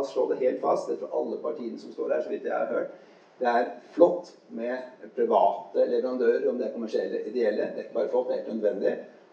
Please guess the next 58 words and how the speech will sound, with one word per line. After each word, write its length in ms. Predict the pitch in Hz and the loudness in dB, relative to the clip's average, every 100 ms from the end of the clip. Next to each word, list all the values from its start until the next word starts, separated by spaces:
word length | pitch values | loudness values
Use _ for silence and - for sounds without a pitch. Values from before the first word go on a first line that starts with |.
| - | -14
og 60 | 117 | -6
det 80 | 120 | -2
må 80 | 127 | 0
være 340 | 117 107 107 92 | 2 0 -4 -4
valgfrihet 560 | 92 87 107 95 98 | -4 -6 -8 -8 -6
i 60 | 101 | -6
kommunene, 340 | 107 101 92 107 | -6 -6 -6 -8
og 60 | |
så 80 | 117 | -6
må 80 | 117 | -6
kommunene 320 | 139 113 113 | -4 -4 -2
vite 240 | 113 127 98 | -4 -4 -4
hvorfor 340 | 107 107 101 | -4 -4 -6
man 120 | - - | -6 -4
skal 140 | 117 | -4
bruke 240 | - - | -4 -4
leverandører. 460 | 104 104 117 127 - | -4 -2 -2 0 0
Jeg 80 | - | 0
er 80 | 123 | -2
helt 200 | 113 - - | -2 -2 -4
enig, 200 | 113 160 - - - | -4 -6 -10 -20 -8
de 80 | 123 | -4
aller 160 | 135 - | -2 0
fleste 260 | 123 - | -2 -4
leverandørene 380 | - 110 104 92 | -4 -2 -2 -4
er 140 | - - | -8 -6
flinkere 460 | 135 107 - - | -6 -6 -8 -10
på 100 | - | -6
dette 240 | 104 - - | -6 -6 -8
enn 80 | - | -6
kommunen. 300 | 104 - - - - - - - | -6 -8 -12 -20 -20 -20 -10 2
Men 120 | 151 | 8
det 180 | 170 185 | 10 10
man 140 | 196 202 | 8 6
også 220 | 156 - 170 | 6 6 6
må 80 | |
gjøre, 300 | 190 160 160 240 151 | 8 8 8 6 4
og 80 | 151 | 4
det 80 | 143 | 4
som 80 | 151 | 4
er 80 | |
problemet 720 | - 117 123 120 143 143 - 139 | 2 4 8 8 6 2 -2 -2
når 120 | 151 | 2
man 100 | 170 | 2
søker 540 | 196 175 - 143 147 156 | 6 6 6 6 6 6
B 140 | 160 - | 0 0
P 20 | |
A, 220 | 175 113 - - - - | 0 -2 -4 -10 -20 -10
det 120 | 135 156 | 6 8
er 80 | 131 | 8
jo 60 | 139 | 6
at 80 | |
det 80 | 147 | 2
er 140 | - - | -2 0
helt 300 | 139 143 98 | 0 2 -2
opp 80 | - | -6
til 120 | 143 | -8
kommunen 400 | 147 143 120 139 | -6 -4 -4 -4